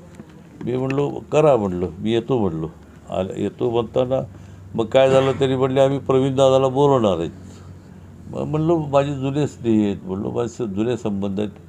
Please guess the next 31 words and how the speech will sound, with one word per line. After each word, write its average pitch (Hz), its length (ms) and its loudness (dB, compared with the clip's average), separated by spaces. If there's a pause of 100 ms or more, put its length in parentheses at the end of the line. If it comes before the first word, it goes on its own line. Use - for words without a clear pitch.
(120)
खेडेकरांची 107 720 -2
जुने 113 280 -4
संबंध 90 460 -6
आहेत." 82 120 -6 (580)
मग 107 80 -4
त्यांनी 123 240 0
असं 120 200 0
बोलताना 123 440 0
मी, 139 360 -2 (480)
अ, 117 160 0 (720)
प्रवीण 113 340 0
दादाला 135 300 4
फोन 147 300 2
लावला, 95 280 2 (560)
"दादा, 101 240 2
असं 113 320 4
असं 120 200 -4
सत्कार 113 440 0
समारंभाचं 110 680 -2
कार्यक्रम 104 560 -2
आयोजित 92 280 -2 (120)
केले, 95 220 -4
तुम्हाला 113 440 -2
बोलवणार 95 560 -4
आहेत." 78 120 -8 (600)
"राजे, 123 280 4
येतो," 147 260 0
म्हणाले. 90 380 0 (340)
इथंपर्यंत 135 480 0
झालेलं 131 380 2
आहे. 80 100 -4